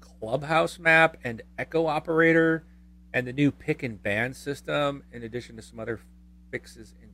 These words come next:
tweaks. Uh, the pick and ban system was laid out in the roadmap earlier, so a team can ban an operator during the selection phase, but the caveat is that it's banned for them as well as their opponents.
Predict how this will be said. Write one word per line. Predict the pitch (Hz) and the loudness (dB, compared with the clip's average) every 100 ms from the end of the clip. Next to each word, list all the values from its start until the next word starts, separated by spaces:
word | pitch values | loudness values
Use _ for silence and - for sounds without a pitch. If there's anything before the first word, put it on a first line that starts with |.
| - | -20
tweaks. | - 107 101 90 - - - - - - - - - - - | -20 -20 -20 -20 -20 -20 -20 -20 -20 -20 -20 -20 -20 -20 -16
Uh, | 110 | -14
the | 110 - - - | -14 -16 -16 -2
pick | 233 220 | -2 0
and | 139 104 | -2 6
ban | 135 165 196 | 8 8 4
system | - 151 - 151 143 | -4 -10 -8 -10 -10
was | 135 117 - | -14 -12 -4
laid | 139 135 | -2 4
out | 135 135 | 6 6
in | 131 | 2
the | 127 | 0
roadmap | 123 117 110 - | -2 0 -4 -4
earlier, | 160 156 139 120 | 0 2 2 0
so | - 131 123 - - - | 2 4 4 2 -20 -14
a | - | -12
team | - 233 233 | -2 0 0
can | - 156 | -2 -2
ban | - 113 135 165 | -2 0 2 2
an | |
operator | 180 185 190 190 190 180 | 2 0 4 4 6 4
during | 143 143 135 | 2 0 -2
the | 120 | -8
selection | - 123 123 135 - 143 113 - | -8 -2 0 0 -4 -16 -14 0
phase, | 113 120 160 196 - - - - - | 2 2 0 -4 -12 -20 -20 -20 -20
but | - - | -14 -14
the | |
caveat | - 170 175 180 160 139 | -2 4 4 8 8 8
is | 131 131 - | 4 0 2
that | 139 135 | 4 4
it's | 120 | 2
banned | - - 139 143 139 | -6 -2 0 0 -2
for | - 135 | -8 -6
them | 135 139 139 | 2 2 0
as | 117 113 107 | -8 -12 -10
well | 113 127 139 | -2 2 2
as | 113 | 0
their | 113 107 | -2 -10
opponents. | 104 - - 135 117 104 - | -12 -16 -8 -6 -6 -8 -18